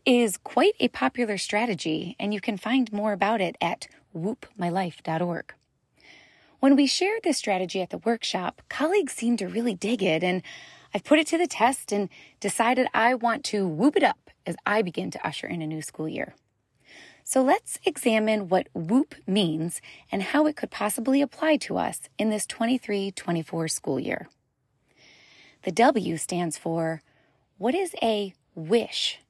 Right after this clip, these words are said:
you have for the upcoming school year? This could be something that might be challenging, but also feasible. O, what could be the very best outcome of this wish?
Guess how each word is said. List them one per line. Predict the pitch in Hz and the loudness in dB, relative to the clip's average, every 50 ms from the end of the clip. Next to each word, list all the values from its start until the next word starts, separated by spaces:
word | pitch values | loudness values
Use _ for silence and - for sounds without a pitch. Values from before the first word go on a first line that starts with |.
| _ _ _ _ _ _ | _ _ _ _ _ _
you | 196 190 | -2 -2
have | 151 - - 156 151 - | -2 -2 -4 -6 -6 -6
for | - 151 | -8 -8
the | 139 - | -8 -6
upcoming | - 160 - - - 165 156 151 | -6 -10 -10 -10 -10 -10 -8 -8
school | 147 - - - 160 156 | -10 -10 -10 -8 -6 -6
year? | 156 151 - - - - _ _ _ _ _ _ _ - - - - - _ _ | -4 -4 -6 -6 -8 -10 _ _ _ _ _ _ _ -20 -20 -20 -20 -20 _ _
This | - 254 - | -2 0 2
could | - 302 233 | 2 2 2
be | - 254 | 2 0
something | 220 - - 214 202 - 214 202 202 196 | 0 0 -2 -2 -2 -2 -4 -2 -2 -2
that | 180 180 - - | -2 -4 -4 -6
might | 165 165 151 - | -6 -6 -6 -8
be | - 165 | -8 -10
challenging, | - - - 247 269 294 285 262 262 302 294 285 277 277 262 - - _ _ _ | -4 0 2 4 6 6 6 6 6 6 6 6 6 4 2 -2 -8 _ _ _
but | - 220 - - - | 2 2 2 2 0
also | - 190 190 - - 196 180 | -2 -2 -2 -2 -2 -4 -4
feasible. | - - - 190 175 151 - 165 - - - - - _ _ _ _ _ _ _ _ _ _ _ _ _ _ _ _ _ _ _ _ _ _ _ _ _ - | -6 -6 -4 -4 -4 -4 -4 -6 -8 -10 -10 -12 -18 _ _ _ _ _ _ _ _ _ _ _ _ _ _ _ _ _ _ _ _ _ _ _ _ _ 2
O, | 196 202 185 151 - - - - _ _ _ _ _ _ _ _ _ _ _ _ _ _ _ _ | 4 4 4 2 0 -2 -8 -14 _ _ _ _ _ _ _ _ _ _ _ _ _ _ _ _
what | 214 247 - | -8 -6 -4
could | - 427 - | -4 -4 0
be | - 359 | 0 0
the | 330 - 269 | 0 -2 -2
very | 214 233 233 220 233 233 | -2 -2 -2 0 -2 -2
best | 202 - 208 208 190 - - - - - _ _ _ _ _ _ _ - | 0 0 -2 -2 -2 -4 -8 -10 -10 -14 _ _ _ _ _ _ _ -6
outcome | 214 214 226 302 - - - - 170 160 156 - - - _ _ _ _ _ _ - | -6 -4 -4 -6 -8 -10 -10 -8 -6 -6 -6 -8 -10 -14 _ _ _ _ _ _ -6
of | 175 156 143 | -6 -4 -4
this | - 170 - - | -6 -8 -6 -6
wish? | - - - - - - - - | -6 -6 -6 -6 -8 -10 -10 -12